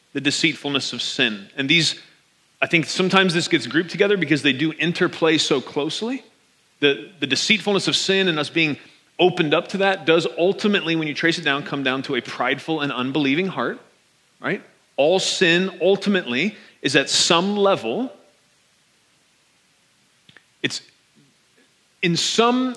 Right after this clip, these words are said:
instances, you, you, you could make the argument for sin being out of ignorance. Even then, though, it speaks to maybe, maybe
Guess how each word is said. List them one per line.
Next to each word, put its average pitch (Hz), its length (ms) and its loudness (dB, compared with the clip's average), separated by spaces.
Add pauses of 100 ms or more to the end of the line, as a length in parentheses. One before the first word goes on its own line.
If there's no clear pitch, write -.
instances, 156 800 0
you, 156 160 -10
you, 165 160 -4
you 156 220 -8
could 175 240 0
make 156 180 0
the 147 80 -4
argument 139 400 -4
for 120 440 -4
sin 139 520 0
being 131 300 -6
out 123 180 -2
of 117 260 -6 (240)
ignorance. 113 720 -6 (1300)
Even 147 280 -4
then, 180 420 0
though, 120 500 -4
it - 80 -12
speaks - 520 -4
to 123 480 -4 (1000)
maybe, 127 500 0 (760)
maybe 156 680 0